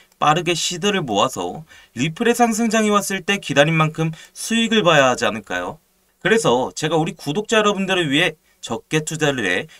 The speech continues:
용돈벌이 겸 시드를 늘릴 수 있는 선물을 하나 준비해왔습니다. 어떤 거냐?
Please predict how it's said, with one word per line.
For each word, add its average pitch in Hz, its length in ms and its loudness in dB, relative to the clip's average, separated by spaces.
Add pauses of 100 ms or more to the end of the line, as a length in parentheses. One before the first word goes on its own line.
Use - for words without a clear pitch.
(120)
용돈벌이 208 600 0
겸 214 140 2
시드를 220 400 0
늘릴 180 220 0
수 160 140 -8
있는 117 240 -2
선물을 185 500 -4
하나 123 220 -2
준비해왔습니다. 107 760 -6 (460)
어떤 214 460 0
거냐? 117 400 0